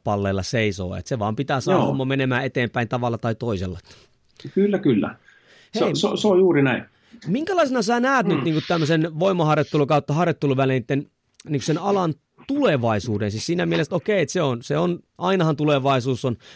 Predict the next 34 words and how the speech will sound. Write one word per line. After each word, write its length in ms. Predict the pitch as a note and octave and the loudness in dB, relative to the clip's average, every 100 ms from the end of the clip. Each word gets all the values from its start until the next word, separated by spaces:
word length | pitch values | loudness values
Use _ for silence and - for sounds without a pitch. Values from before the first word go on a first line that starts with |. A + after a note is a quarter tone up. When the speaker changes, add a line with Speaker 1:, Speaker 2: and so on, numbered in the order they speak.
| - | 0
Speaker 1:
verhon 300 | C3+ B2 B2 - | 2 0 -2 -2
Speaker 2:
<clears throat> 40 | |
Speaker 1:
takana, 320 | A#2 B2 A#2 | -2 -2 0
mutta 280 | A#2 A#2 B2+ | 0 0 -2
et 100 | A#2+ | -4
kun 100 | - | -4
sä 80 | D#3 | -6
oot 80 | - | -2
kuitenkin 220 | D#3 E3+ | 0 0
Speaker 2:
Joo. 60 | |
Speaker 1:
kattonut 340 | - F#3 F3 D3 | 0 -2 -2 -2
tätä 180 | C#3+ D3 | -2 -2
jo 80 | |
useamman 340 | E3 D#3 D#3 D3+ | -2 -2 -2 0
vuoden, 320 | F#3 D3 A#2 | 0 0 0
niin 80 | B2+ | 0
onko 140 | D#3+ | -2
semmosia 300 | - D3+ D#3 C#3 | -2 -2 -2 -2
trendejä, 560 | E3 E3+ D#3 D#3 D#3 B2+ _ - - - | -2 0 0 0 0 -2 _ -20 -18 -6
mitä 260 | D3 D#3+ | -2 0
tulee, 540 | D3 D#3 D3+ D3+ D3+ C3 | 0 0 0 2 2 0
mahdollisuuksia? 1040 | - D#3 D3 D#3 C#3+ D#3 D3+ - - D3+ D3 | -2 0 2 2 0 0 -2 -2 -2 0 0
No, 140 | E3 | -4
miten 260 | F3+ E3 E3+ | -2 0 2
ite 200 | E3 F3 | 2 2
näet? 160 | D#3 | 0
Itelle 260 | F3 E3+ E3+ | 0 0 2
mu-, 140 | D3+ D3+ | 0 -2
mulle 180 | D3 C#3 | -2 0
tosi, 300 | D#3+ E3+ C#3+ - | 0 0 0 -2
<laughs> 180 | - - | -10 -2
tosi 260 | D#3+ D3 D3+ | 0 2 2
tärkeä 440 | C#3+ C3+ B2 C3+ | 0 0 0 0
tai, 260 | B2 C#3 | 0 0